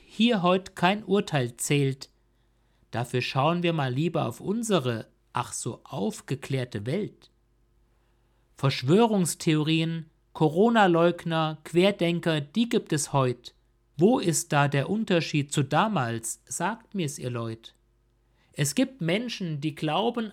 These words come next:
allen Ernstes gewiss, dass Donald Trump der Retter der Welt und der Erlöser ist.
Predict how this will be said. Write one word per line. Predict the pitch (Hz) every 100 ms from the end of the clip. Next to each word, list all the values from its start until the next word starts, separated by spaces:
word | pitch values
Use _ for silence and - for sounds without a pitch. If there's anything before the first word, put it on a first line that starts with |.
| -
allen | 190 247 233
Ernstes | 156 165 208 - 202 185
gewiss, | - 139 170 190 - - _ _ _ -
dass | 147 143
Donald | - 214 240 196 - -
Trump | 147 147 185 190 - -
der | 139 123
Retter | 170 190 202
der | 185 151
Welt | 131 147 170 170 - -
und | 160 175 -
der | 147 147
Erlöser | 131 127 220 - 107 -
ist. | 113 - - -